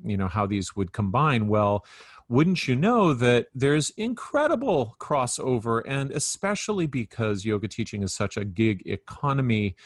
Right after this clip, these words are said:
uh, it's really vulnerable. Uh, its communities are super vulnerable, as I'm sure many of our listen-, listeners know, to, uh,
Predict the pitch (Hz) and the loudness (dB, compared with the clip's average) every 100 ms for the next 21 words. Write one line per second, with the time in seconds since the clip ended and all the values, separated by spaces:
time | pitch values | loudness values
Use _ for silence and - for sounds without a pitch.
0 | - - - 113 113 110 - 139 135 - | -20 -20 -6 0 2 2 0 0 0 0
1 | 135 147 185 156 113 87 110 123 135 104 | -2 2 4 4 2 2 0 0 2 0
2 | 92 90 87 - 107 101 - 123 - 120 | 0 -2 -4 -4 -2 -2 -2 -4 -2 -2
3 | 120 131 113 104 95 - 165 123 92 98 | 0 0 -2 -2 -4 -4 -2 -2 -2 -2
4 | 95 90 92 95 101 104 95 - 139 117 | -2 -4 -4 -4 -4 -4 -4 -4 -2 0
5 | 107 101 95 92 90 - 101 104 - 92 | -2 -2 -2 -2 -6 -6 -2 -2 -2 -4
6 | 85 104 117 110 92 - - 95 92 90 | -4 -2 0 0 -2 -6 -4 -2 -2 -4
7 | 90 - - - - - 95 | -6 -12 -20 -20 -12 -2 0